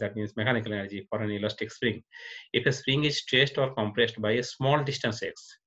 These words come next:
then its potential energy is half k into x square. When it is released to move under restoring force till it reaches its normal equilibrium positions, that is x equal to zero. That means when we release it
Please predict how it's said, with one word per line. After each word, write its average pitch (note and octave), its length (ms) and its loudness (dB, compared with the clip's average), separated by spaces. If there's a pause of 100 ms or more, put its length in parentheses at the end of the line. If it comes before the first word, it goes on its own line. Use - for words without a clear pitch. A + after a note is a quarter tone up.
(560)
then C3+ 160 6
its C#3 180 4
potential C3 440 2
energy C3 280 2 (100)
is E3 80 -6 (260)
half B2 220 4 (140)
k A2 320 4
into B2+ 300 -4
x F#2+ 200 -2
square. - 240 -10 (720)
When B2+ 180 4
it C#3+ 200 2
is A2+ 140 -2
released A2 460 0
to A2+ 100 0
move A#2 300 0
under A2 260 0 (240)
restoring A#2 540 -2
force G#2 320 -4 (400)
till D3+ 160 6 (140)
it C3 80 -4 (120)
reaches A2+ 360 2 (300)
its A2 280 -8
normal A2+ 380 0
equilibrium B2+ 640 -2
positions, B2+ 600 -6 (240)
that A2+ 100 -6
is C3 140 -2
x G2+ 240 -2
equal A#2 180 -4
to A#2 80 -2
zero. G2 180 -4 (460)
That A#2 120 2
means C3+ 200 0
when D3+ 120 2
we D3 240 2
release B2 320 4
it - 80 -20